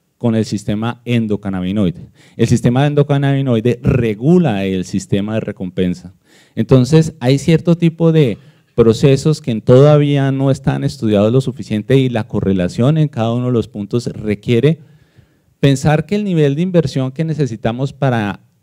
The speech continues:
desarrollar aspectos no solamente en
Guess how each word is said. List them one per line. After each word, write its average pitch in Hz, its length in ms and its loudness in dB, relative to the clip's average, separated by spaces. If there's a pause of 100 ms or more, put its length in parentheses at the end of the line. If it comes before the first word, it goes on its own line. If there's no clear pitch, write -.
(220)
desarrollar 117 960 2
aspectos 139 520 0
no 139 100 -2
solamente 135 640 0
en 135 220 -6